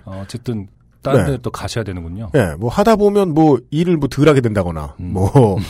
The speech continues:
Speaker 1: <laughs>
Speaker 2: 지역 주민들과 유착한다거나, 뭐 그런 걸 <laughs> 걱정하는
Speaker 1: 등대-,
Speaker 2: 모양이죠.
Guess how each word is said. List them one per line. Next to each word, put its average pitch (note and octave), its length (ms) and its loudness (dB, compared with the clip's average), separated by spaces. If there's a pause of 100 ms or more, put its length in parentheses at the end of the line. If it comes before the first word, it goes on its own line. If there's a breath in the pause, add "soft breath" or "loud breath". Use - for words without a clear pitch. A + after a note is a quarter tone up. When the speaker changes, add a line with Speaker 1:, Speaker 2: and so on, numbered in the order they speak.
(140)
Speaker 1:
<laughs> - 260 -20
Speaker 2:
지역 E3 300 4
주민들과 D3 920 4
유착한다거나, A2 680 0
뭐 A#2+ 140 4
그런 F#3+ 200 4
걸 F#3+ 260 8
<laughs> - 0 -
걱정하는 C3+ 520 2
Speaker 1:
등대-, A#2 120 2
Speaker 2:
모양이죠. A#2+ 320 2